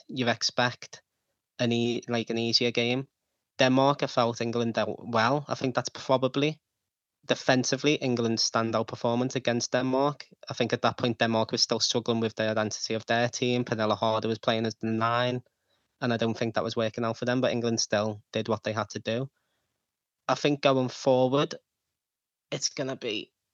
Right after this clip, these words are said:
a bit of a struggle now, especially without Lauren James, which I'm sure we'll touch on in a moment. I think Lauren James,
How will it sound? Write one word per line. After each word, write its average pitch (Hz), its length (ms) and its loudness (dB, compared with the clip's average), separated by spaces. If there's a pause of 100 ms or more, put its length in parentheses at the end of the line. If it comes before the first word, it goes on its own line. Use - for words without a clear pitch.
(220)
a 135 80 -4 (160)
bit 147 160 6
of 127 140 -2
a 120 60 -2
struggle 117 360 -2
now, 110 380 -4
especially 131 560 4
without 120 320 4
Lauren 110 200 0
James, 110 300 -2
which 120 160 -2
I'm 113 80 0
sure 110 220 0
we'll 107 140 -2
touch - 340 -4
on 113 180 -2 (560)
in 127 100 -2
a 120 60 0
moment. 120 580 0 (640)
I 131 80 4
think 143 240 4
Lauren 135 320 4
James, 127 560 0